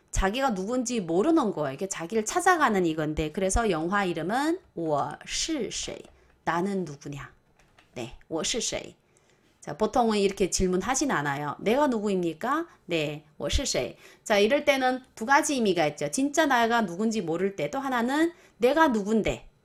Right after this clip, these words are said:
그렇죠? "내가 누군데?" 네, 我是谁? 이럴 땐 질문이 아니라 "내가 누군데 내가 당연히 알지." 이렇게 얘기할 수가 있습니다. 자, 그다음 나. 这의 반이입니다. 나. 수,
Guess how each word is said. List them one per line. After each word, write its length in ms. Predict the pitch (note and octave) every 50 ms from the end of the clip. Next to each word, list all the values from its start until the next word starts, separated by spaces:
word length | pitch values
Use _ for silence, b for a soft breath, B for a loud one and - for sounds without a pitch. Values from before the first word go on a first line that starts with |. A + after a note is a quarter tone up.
| _
그렇죠? 320 | _ G3 - - C4+ D4 C4+
"내가 240 | G3+ F#3+ F#3+ G3+ G3+
누군데?" 540 | E3+ D#3+ D3 D#3 D3+ D3 - D#3 - - b b b b b _ _
네, 100 | - D#3+
我是谁? 680 | D3 D#3+ E3 - - D#4+ C4+ - - C3 G2+ E2 - _ _
이럴 220 | B3+ C4 D4+ D4+
땐 240 | D4+ D4 C#4 B3 B3
질문이 420 | - B3+ C4 C4+ D4 D4 C4+ B3+
아니라 380 | G3 E3 D#3 D#3 E3 G#3 A3 A3
"내가 280 | G#3+ G#3+ A3+ B3 C4
누군데 360 | B3+ A#3 G3+ F#3+ G3+ G3+ G3+ F#3+
내가 240 | E3 D#3 D#3+ E3+
당연히 360 | E3+ E3+ D#3+ E3+ F3+ F#3+ F#3 E3+
알지." 360 | D3+ C#3+ D3 D3 - - B2+
이렇게 340 | - - C#3+ C#3 - - D3+
얘기할 320 | C#3 C#3+ C#3 C3 C3+ C#3
수가 220 | - - - C#3
있습니다. 440 | - - - - - - - - - - b b b b b b b b b b
자, 240 | - G#3+ G3 F3 F3
그다음 380 | - G3+ A3 A3+ B3 C#4 D#4 D#4+ b b b b b b b _
나. 340 | C#4+ D#4+ D#4 A#3+ - - - - _ _ _ _ _ _ _ _ _ _ _ _ _ _ _ _ - _ _ _ _ _
这의 640 | - - F#4 E4+ D#4 C#4 C4 C4 D4 D4 D4+ D4+ D4+
반이입니다. 560 | - - D#3+ D#3 F#3 A3+ B3+ A#3 F#3 D#3+ D3
나. 400 | C#3+ F3 F#3+ E3+ D3+ - - - _ b b b b b b b _
수, 580 | - - - - D#4 D#4+ D#4+ D#4+ D#4+ D#4+ D#4